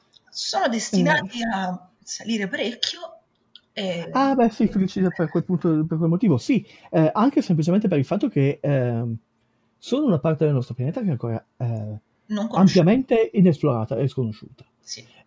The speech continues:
Speaker 2: Ehm, la stiamo esplorando con delle sonde automatiche, esattamente come lo spazio.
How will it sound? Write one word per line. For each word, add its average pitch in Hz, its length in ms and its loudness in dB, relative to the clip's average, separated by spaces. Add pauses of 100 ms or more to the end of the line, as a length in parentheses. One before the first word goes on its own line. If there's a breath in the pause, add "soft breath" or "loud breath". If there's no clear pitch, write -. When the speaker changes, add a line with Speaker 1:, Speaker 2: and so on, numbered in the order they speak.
Speaker 2:
Ehm, 147 680 2
la 165 120 2
stiamo 240 320 2
esplorando 165 800 2
con 160 160 0
delle 151 200 4
sonde 156 240 0
automatiche, 151 540 -2
esattamente 120 440 -2
come 107 160 -8
lo 101 60 -12
spazio. 123 500 -10